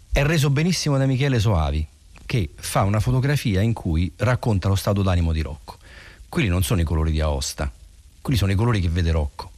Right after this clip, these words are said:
E in realtà ha cercato di fare una traduzione, eh, di quello che io suggerivo,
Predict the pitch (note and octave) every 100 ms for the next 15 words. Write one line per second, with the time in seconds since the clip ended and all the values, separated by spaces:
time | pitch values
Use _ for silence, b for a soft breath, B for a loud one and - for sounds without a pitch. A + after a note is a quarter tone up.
0 | - - B B B B B2+ C#3+ C#3 E3
1 | D#3+ - G#2 - A#2+ - G2+ F#2+ F#2+ A#2
2 | F2+ F#2 G#2 A2 G#2+ - D3+ C#3+ A#2+ F2
3 | D#2+ D2+ D2 D#2 D2 F2+ A2 G2 A2 F#2+
4 | G#2+ G#2+ G#2+ G2 E2+ A#2